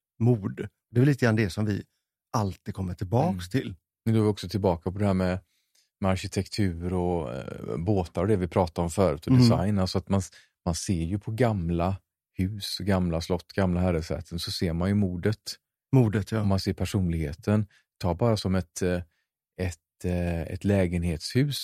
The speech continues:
Speaker 2: som byggdes sent artonhundratal, tidigt nittonhundratal.
Speaker 1: Mm.
Speaker 2: Lägenheterna kunde s-, vara likadana i planlösningen, men de behövde inte vara likadana i sin,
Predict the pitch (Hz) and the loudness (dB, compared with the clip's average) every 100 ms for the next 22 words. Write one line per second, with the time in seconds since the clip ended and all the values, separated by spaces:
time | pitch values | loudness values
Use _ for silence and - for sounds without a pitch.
0 | - - 110 110 92 87 87 - - _ | -6 -2 2 2 2 -2 -2 -6 -12 _
1 | _ - - 95 87 95 87 87 82 87 | _ -6 -2 0 2 0 0 -4 -2 -2
2 | 82 90 _ 101 87 101 - 82 78 80 | -2 -4 _ -4 0 -2 -4 -6 -6 -4
3 | 82 110 117 107 101 _ _ - 104 113 | 0 4 4 2 -2 _ _ 0 4 6
4 | 95 82 90 90 80 98 95 107 104 120 | 4 2 0 0 0 -2 0 2 0 0
5 | - 120 131 139 - 98 98 92 87 110 | 0 2 4 2 2 2 4 2 2 2
6 | 95 85 73 71 - 95 107 95 92 92 | 2 2 -2 -4 0 2 4 2 2 2
7 | 92 92 76 90 143 - 113 110 92 87 | 2 -2 -2 0 0 2 2 2 2 0
8 | 92 92 | 0 -2